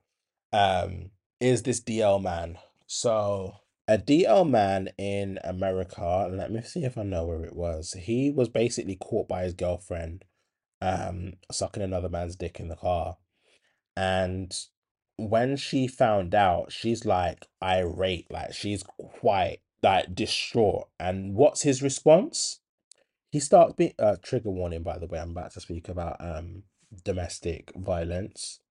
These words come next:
Um, so yeah, like, you probably just wanna end it here if, um, yeah, that triggers you. So his response is to start beating the crap out of her. And I don't know.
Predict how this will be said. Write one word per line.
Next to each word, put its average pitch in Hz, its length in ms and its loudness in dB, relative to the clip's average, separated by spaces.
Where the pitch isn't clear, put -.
Um, 90 560 -4
so - 160 -10
yeah, 90 280 -2
like, - 260 -6
you 104 200 -6
probably 98 340 -2
just 87 180 -8
wanna 90 300 -8
end - 240 0
it - 100 -8
here 92 400 -6
if, - 280 -8
um, 90 400 -4
yeah, 85 200 -6
that 92 140 -10
triggers 92 360 -8
you. 85 180 -8
So 113 520 4
his 156 340 8
response 110 720 2
is 101 140 -6
to - 60 -12
start - 420 -2
beating 95 300 -4
the 85 80 -8
crap 101 260 -6
out 76 180 -8
of - 80 -20
her. 80 220 -10
And 101 500 0
I 135 180 0
don't 175 240 2
know. 143 500 -2